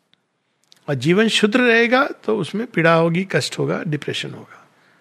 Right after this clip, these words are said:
हम अपने ही बनाए पिंजड़े के अंदर, प्रिजन के अंदर जिएंगे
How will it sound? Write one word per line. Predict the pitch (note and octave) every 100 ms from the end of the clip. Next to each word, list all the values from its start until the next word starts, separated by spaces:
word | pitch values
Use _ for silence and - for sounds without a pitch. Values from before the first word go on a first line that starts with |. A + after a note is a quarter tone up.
| _ _ _ _ -
हम | E3+ G3
अपने | D3 - E3+
ही | F#3 A#3
बनाए | D3+ C3 D#3 F3+
पिंजड़े | G3+ - C#3+ D3 F3
के | E3+
अंदर, | C#3+ B2+ F3 -
प्रिजन | D3+ D3+ F#3
के | F3
अंदर | D3+ D3+
जिएंगे | D#3 B2+ D#3 F#3+ G#3